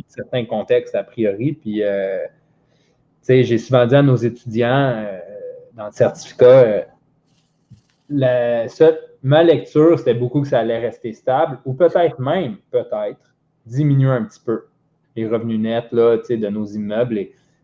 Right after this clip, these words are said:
les, les, euh, les revenus locatifs, euh, qui ont connu un gros boom un peu à cause du budget constraints covid, là, euh, qui a changé. Mais là, moi, en ce moment, sur le terrain,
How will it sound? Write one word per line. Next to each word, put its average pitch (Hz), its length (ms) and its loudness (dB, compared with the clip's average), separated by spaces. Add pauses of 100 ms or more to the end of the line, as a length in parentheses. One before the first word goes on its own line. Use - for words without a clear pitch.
les, 98 220 -6
les, 95 300 -8
euh, 87 180 -6 (260)
les 110 160 -2
revenus 110 300 2
locatifs, 120 720 2 (220)
euh, 101 380 2 (580)
qui 113 80 -2
ont 101 80 -2
connu 127 220 4
un 156 80 6
gros 131 200 6
boom 151 220 4
un 127 100 6
peu 135 160 4
à 127 80 4
cause 135 260 0
du 120 60 -8
budget 120 420 0
constraints 127 560 -6 (300)
covid, 123 440 -4
là, 185 260 -2 (420)
euh, 107 600 -2
qui - 120 -6
a 107 60 -2
changé. 110 680 -6 (720)
Mais 131 200 2
là, 170 140 8
moi, 165 500 4
en 151 120 2
ce 147 120 -4
moment, 143 240 2
sur 143 160 -4
le 123 100 2
terrain, 123 380 0